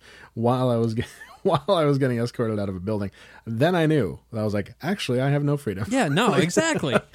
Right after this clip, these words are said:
Speaker 1: <laughs>
Speaker 2: So,
Speaker 1: like,
Speaker 2: I'm gonna, that's
Speaker 1: it
Speaker 2: gonna be
Speaker 1: was
Speaker 2: the question to the audience. I need you guys
Speaker 1: Yeah.
Speaker 2: to, uh, to call in to our new phone number whenever it's made, or, uh,
Speaker 1: Yeah.
Speaker 2: or write in and let me know. Do I become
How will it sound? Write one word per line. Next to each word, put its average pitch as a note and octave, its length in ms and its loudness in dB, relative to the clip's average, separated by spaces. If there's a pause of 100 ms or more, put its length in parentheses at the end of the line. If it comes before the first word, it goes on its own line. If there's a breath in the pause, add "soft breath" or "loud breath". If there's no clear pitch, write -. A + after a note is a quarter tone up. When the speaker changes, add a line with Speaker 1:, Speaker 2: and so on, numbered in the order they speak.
(160)
Speaker 1:
<laughs> - 360 -4
Speaker 2:
So, A3 240 2
Speaker 1:
like, D3 240 -6 (400 loud breath)
Speaker 2:
I'm F#3+ 100 0
gonna, A3+ 260 2
that's D#3+ 260 -2
Speaker 1:
it - 20 -2
Speaker 2:
gonna F#3+ 120 2
be F#3 60 4
Speaker 1:
was - 20 0
Speaker 2:
the D3+ 40 -4
question D3+ 460 -2
to - 80 -10
the A#2+ 120 0
audience. A2+ 640 -4
I C3+ 60 -4
need C3 200 -2
you B2+ 60 -4
guys C3 320 -2
Speaker 1:
Yeah. G#2+ 40 -10 (180)
Speaker 2:
to, A2+ 200 0
uh, A2 320 -2
to - 140 -12
call B2+ 320 -2
in A#2+ 180 0
to - 140 -4
our A2+ 80 0
new A2 160 -2
phone A#2 260 -4
number G#2 240 -4
whenever G#2+ 260 -8
it's G#2 140 -12
made, A2 460 -4
or, G#2+ 340 -6
uh, G#2+ 240 -4
Speaker 1:
Yeah. - 60 -8
Speaker 2:
or A2 100 -2
write A2 280 -2
in A2 260 -4
and A2 200 -6
let A2+ 80 -4
me A#2 80 -2
know. A#2+ 220 -2 (680 soft breath)
Do E3 180 4
I G#3+ 100 0
become E3+ 800 -2